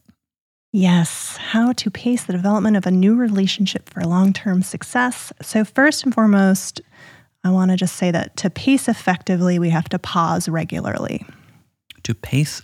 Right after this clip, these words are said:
Speaker 2: effectively, we must pause regularly.
Speaker 1: <laughs>
Speaker 2: I like that.
Speaker 1: Yeah. Reminds me a little bit of the, uh, tongue twisters that we do before episodes.
Speaker 2: Right.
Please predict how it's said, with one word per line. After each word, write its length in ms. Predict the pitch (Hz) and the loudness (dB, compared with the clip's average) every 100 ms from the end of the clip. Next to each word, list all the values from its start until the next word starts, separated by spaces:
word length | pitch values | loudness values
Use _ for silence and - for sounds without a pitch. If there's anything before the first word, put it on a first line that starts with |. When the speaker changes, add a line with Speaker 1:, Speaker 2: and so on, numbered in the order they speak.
| - | -10
Speaker 2:
effectively, 840 | 120 - - - - - 60 113 - _ _ _ _ _ _ - - | -6 -6 -2 -2 -2 -4 -6 -8 -12 _ _ _ _ _ _ -12 -2
we 80 | |
must 300 | 98 90 - - | 0 0 -2 -4
pause 520 | - 123 113 107 - | 0 2 4 2 0
regularly. 880 | - 95 98 101 101 - - 240 226 - - | -4 -2 0 -2 -2 -4 -2 -2 -2 -2 -6
Speaker 1:
<laughs> 220 | - - - | -6 -14 -6
Speaker 2:
I 60 | |
like 200 | - 117 | -4 -4
that. 200 | - - - | -6 -10 0
Speaker 1:
Yeah. 300 | 262 214 214 190 - - - | 4 4 2 -4 -14 -18 -4
Reminds 300 | 208 196 185 | 2 2 2
me 40 | 202 | 0
a 40 | |
little 160 | 190 190 | 0 -2
bit 140 | 214 | -2
of 180 | 202 - | -4 -2
the, 200 | 185 185 | -2 0
uh, 180 | 202 196 208 _ _ - - _ _ _ - | 0 -2 -4 _ _ -20 -20 _ _ _ -2
tongue 180 | 214 196 | 2 2
twisters 640 | 196 - 202 190 - - - _ | 2 0 0 0 -4 -16 -20 _
that 140 | - 196 | -6 -2
we 120 | 196 | -2
do 180 | 190 190 | 0 -2
before 460 | 190 190 - 196 190 | -2 -2 0 0 0
episodes. 440 | 196 208 196 202 | -2 -2 0 2
Speaker 2:
Right. 260 | 214 - - | 2 2 -2